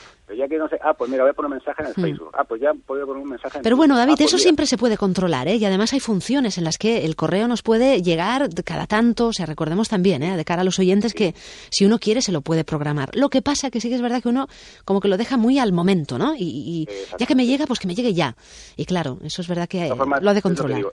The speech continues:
Speaker 2: sí.
Speaker 1: siempre que se haga esas cosas con gusto,
Speaker 2: Sí.
Speaker 1: pues no hay ningún problema.
Speaker 2: Sí.
Speaker 1: Otra cosa es la adicción, como tú dices,
Speaker 2: No,
Speaker 1: que
Speaker 2: eso es
Speaker 1: ya, pues, hay que
Speaker 2: diferente.
Speaker 1: cree-,
Speaker 2: Mm.
Speaker 1: eso es diferente.
Speaker 2: Ajá.
Speaker 1: Estamos hablando de otra, otra problemática.
Speaker 2: Sí. Por tanto, para ti el Dos mil once, eh, han dado mucho de sí las tabletas, los tablets, ¿eh?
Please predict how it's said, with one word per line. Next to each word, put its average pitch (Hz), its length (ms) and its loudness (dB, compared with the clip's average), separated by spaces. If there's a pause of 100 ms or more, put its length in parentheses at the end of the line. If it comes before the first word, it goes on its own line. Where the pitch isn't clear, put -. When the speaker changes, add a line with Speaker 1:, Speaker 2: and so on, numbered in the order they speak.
(120)
Speaker 2:
sí. 175 220 -4
Speaker 1:
siempre 135 240 0
que 135 100 -6
se 113 160 -4
haga 101 320 -2
esas 127 180 -12
cosas 92 300 -10
con 98 160 -6
gusto, 156 380 -6
Speaker 2:
Sí. 185 180 0
Speaker 1:
pues 117 100 -12
no 104 80 -14
hay 104 60 -12
ningún 95 180 -14
problema. 85 360 -12
Speaker 2:
Sí. - 100 0
Speaker 1:
Otra - 160 -2
cosa 123 220 -4
es 104 40 -2
la 95 80 0
adicción, 90 380 -4
como 98 180 -8
tú 104 80 -6
dices, 127 240 -4
Speaker 2:
No, 170 300 -2
Speaker 1:
que 156 60 -6
Speaker 2:
eso 214 100 -2
es 185 80 -6
Speaker 1:
ya, - 40 -8
pues, 196 140 -2
hay 160 60 -2
que 135 80 -4
Speaker 2:
diferente. 120 160 -8
Speaker 1:
cree-, 90 280 -8 (120)
Speaker 2:
Mm. 156 80 -6
Speaker 1:
eso 123 100 -10
es 87 60 -12
diferente. 73 340 -16
Speaker 2:
Ajá. 147 80 -10
Speaker 1:
Estamos 170 120 -4
hablando 92 240 -4
de 82 40 -10
otra, 85 300 -8
otra 98 180 -4
problemática. 82 520 -12
Speaker 2:
Sí. - 200 -12 (100)
Por 214 140 -4
tanto, 302 200 4
para 214 180 2
ti 277 100 0
el 262 80 2 (140)
Dos 202 40 2
mil 220 120 2
once, 240 240 -2 (280)
eh, 165 40 -2
han 185 160 -2
dado 175 180 0
mucho 170 240 -2
de 151 80 -4
sí - 140 -6
las 143 180 -6
tabletas, 220 480 0
los 156 140 -14
tablets, 226 400 -2
¿eh? 262 140 -6